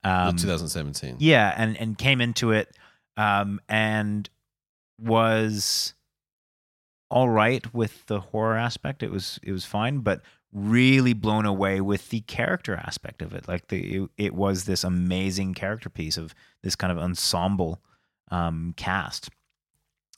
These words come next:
Speaker 2: And, you know, against all odds, it, you know, it being child actors, um, it being a horror film, I just thought that, that, um, Muschietti just managed to do a really good job in telling the story.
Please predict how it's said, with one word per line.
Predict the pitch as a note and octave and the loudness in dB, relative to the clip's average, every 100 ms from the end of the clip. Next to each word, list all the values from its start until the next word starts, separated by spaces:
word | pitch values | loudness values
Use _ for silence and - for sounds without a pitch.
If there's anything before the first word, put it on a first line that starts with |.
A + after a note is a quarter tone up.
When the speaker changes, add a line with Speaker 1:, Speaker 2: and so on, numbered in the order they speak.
| _ | _
Speaker 2:
And, | G#2+ G#2 F#2+ F#2 F2+ - | 0 2 4 2 0 -2
you | G#2 | 0
know, | F#2+ F#2 | 2 0
against | F#2 G2 G2+ - | 0 0 0 0
all | F#2 F2+ | 0 2
odds, | G2+ F2+ | 2 0
it, | E2 | -4
you | F2+ | -4
know, | E2+ | -4
it | D#2+ D#2 | -4 -4
being | E2 D#2 D#2+ - | -6 -4 -8 -8
child | - F#2 E2 G2 | -4 -4 -2 0
actors, | B2 - A2+ A2+ A2 G#2+ - - _ _ | -2 -2 -4 -2 -2 -4 -6 -18 _ _
um, | F2 | -10
it | F2 - | -10 -8
being | D#2 C#2+ | -10 -10
a | |
horror | - - C#3+ C3+ | -10 -2 2 2
film, | A#2 B2 A#2 A2 G#2+ _ - | 0 0 0 -2 -6 _ -14
I | |
just | G2 G#2 | -10 -6
thought | - F#2+ | -4 -2
that, | F#2+ F2 - _ | -2 -6 -8 _
that, | E2+ D2 _ _ | -2 -2 _ _
um, | F2+ E2+ E2 D#2+ - _ - | -2 0 0 -2 -6 _ -4
Muschietti | F#2 E2+ F#2 F2+ F2+ | -2 -2 -2 -2 -4
just | F2 - - _ - B1 | -6 -8 -12 _ -18 -10
managed | F2+ F2+ F#2+ F2+ - | -2 0 0 -2 -4
to | F#2 | -4
do | |
a | E2+ | -4
really | E2 F2+ G2+ A2 A2 G#2 F#2 | -6 -2 2 4 4 2 0
good | E2 F2 | -2 -4
job | D2+ E2 E2 E2 | -2 -2 0 -2
in | E2 | -4
telling | - F2+ D#2+ E2 | -4 -4 -6 -10
the | D#2 | -8
story. | - - E2 D#2+ D2+ E2 | -6 -6 -6 -6 -10 -16